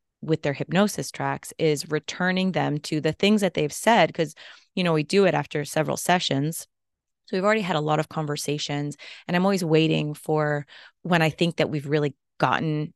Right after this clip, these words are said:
to the root of the thing, because there's a lot of layers on top of that onion that are making a wo-, a woman feel confused or disconnected from herself or lacking trust or clarity.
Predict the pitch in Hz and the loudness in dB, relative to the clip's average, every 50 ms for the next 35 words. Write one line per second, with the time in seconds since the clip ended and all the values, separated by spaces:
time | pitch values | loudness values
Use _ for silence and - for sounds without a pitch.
0 | _ _ - - - 175 160 147 143 143 147 147 139 135 135 139 143 143 - - | _ _ -8 -6 -2 -2 0 0 -2 -2 -2 -2 -2 -2 -2 -2 -2 -2 -2 -4
1 | - - - - - 151 156 151 147 135 - - _ - 147 - - 139 139 156 | -10 -14 -14 -8 -2 0 0 0 0 -2 -6 -14 _ -8 -8 -4 -4 -2 -2 -2
2 | 156 156 - 156 160 165 160 185 170 156 147 147 147 143 139 139 147 143 147 151 | -2 -2 -2 -2 -2 -2 -2 -2 -2 0 0 0 -2 -2 -2 -2 -2 -2 -2 -2
3 | - 147 147 143 - 143 - - 151 143 139 131 127 131 131 135 135 139 135 139 | -4 -4 -6 -4 -6 -8 -8 -6 -4 -4 -2 -2 -2 -4 -4 -6 -4 -4 -4 -4
4 | 135 135 135 139 139 - - - - - - _ _ _ _ _ - 175 180 170 | -2 -2 -4 -4 -6 -8 -16 -20 -20 -20 -20 _ _ _ _ _ -6 -6 -2 0
5 | 180 165 - - 165 156 156 151 135 151 147 - 156 147 151 143 139 139 - - | 0 0 0 0 -2 -2 -2 -2 -2 -4 -4 -2 -2 -2 -2 0 -2 -2 -4 -4
6 | 143 135 131 - - 147 143 - 139 139 139 139 143 139 - - 143 127 - - | -6 -6 -6 -6 -8 -10 -8 -6 -4 -4 -2 -2 -2 -4 -4 -6 -6 -6 -8 -8
7 | - - 135 135 - - 139 - 131 131 139 135 - - 131 131 135 139 - - | -6 -6 -6 -6 -6 -8 -10 -8 -6 -4 -4 -4 -4 -2 -2 -2 -2 -4 -4 -4
8 | 139 139 139 135 135 131 - - 147 147 - - - 127 127 - - 135 - - | -4 -2 -2 -2 -4 -6 -6 -8 -10 -10 -8 -4 -4 -4 -4 -4 -10 -12 -8 -4
9 | - 175 165 151 143 - - - - | 0 0 2 2 0 -2 -4 -6 -8